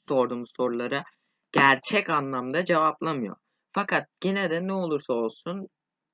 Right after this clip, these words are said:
eğlence amaçlı yapılmış güzel bir kitap.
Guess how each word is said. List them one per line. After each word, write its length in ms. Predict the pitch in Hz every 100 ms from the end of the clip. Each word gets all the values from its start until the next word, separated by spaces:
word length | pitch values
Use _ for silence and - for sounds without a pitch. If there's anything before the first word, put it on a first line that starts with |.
| _ _ _
eğlence 460 | 196 202 180 147 131
amaçlı 380 | 123 117 - 113
yapılmış 420 | 107 113 143 -
güzel 380 | 190 156 139 120
bir 80 | 113
kitap. 320 | - 214